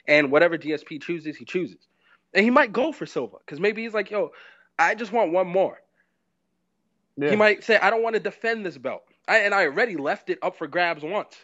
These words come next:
Speaker 2: Well, that's, that's the other thing. It's like, if you come get the title, you can't just come get it and vacate
Speaker 1: And
Speaker 2: it
Speaker 1: bounce.
Speaker 2: again.
Speaker 1: Yeah, so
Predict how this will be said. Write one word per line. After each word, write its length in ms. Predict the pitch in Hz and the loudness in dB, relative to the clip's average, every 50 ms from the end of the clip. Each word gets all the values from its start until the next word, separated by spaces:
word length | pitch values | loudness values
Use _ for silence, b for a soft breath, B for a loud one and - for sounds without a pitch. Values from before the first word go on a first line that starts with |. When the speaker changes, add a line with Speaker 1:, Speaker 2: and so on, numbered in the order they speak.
| _ _ _ _ _ _ _ _ _ _ _ - | _ _ _ _ _ _ _ _ _ _ _ -4
Speaker 2:
Well, 120 | 117 127 143 | 0 2 2
that's, 120 | 143 127 | 2 2
that's 180 | 135 139 139 - | 0 -2 0 0
the 80 | 135 | 0
other 100 | 131 127 | 0 0
thing. 140 | 120 - 110 110 | 0 -4 -6 -6
It's 80 | - | -6
like, 100 | 117 107 | -6 -6
if 60 | 104 | -4
you 100 | 123 143 | -6 -6
come 200 | 139 - 143 139 | -6 -6 -6 -4
get 160 | 131 127 120 107 | -2 -2 -4 -4
the 80 | 107 | -4
title, 360 | - - 143 139 120 110 104 | -2 0 2 2 2 0 -2
you 100 | 107 117 | -6 -8
can't 280 | 113 - - 127 113 101 | -8 -8 -8 -8 -8 -8
just 160 | - 107 - | -10 -14 -14
come 240 | - - 120 113 113 | -14 -12 -12 -10 -8
get 160 | 101 117 107 | -6 -6 -6
it 120 | 113 101 87 | -6 -8 -10
and 140 | 101 101 90 | -12 -12 -8
vacate 200 | 113 110 110 165 | -6 -6 -4 -4
Speaker 1:
And 100 | - 107 | -4 -2
Speaker 2:
it 60 | 107 | 0
Speaker 1:
bounce. 280 | 170 185 180 135 107 104 | 0 0 0 -2 -4 -8
Speaker 2:
again. 180 | 104 101 98 - | -10 -12 -10 -6
Speaker 1:
Yeah, 380 | 135 185 220 180 143 123 98 107 - | -2 0 0 2 0 0 -2 -6 -14
so 320 | - - 156 143 160 160 | -14 -10 -8 -8 -8 -8